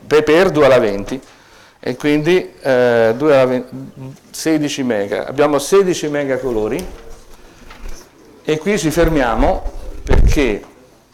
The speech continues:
dagli studi che hanno fatto pare che l'occhio umano non è in grado di distinguere gradazioni di colore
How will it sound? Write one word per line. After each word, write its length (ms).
dagli 340
studi 320
che 60
hanno 120
fatto 680
pare 380
che 240
l'occhio 580
umano 680
non 360
è 40
in 100
grado 460
di 140
distinguere 840
gradazioni 680
di 160
colore 680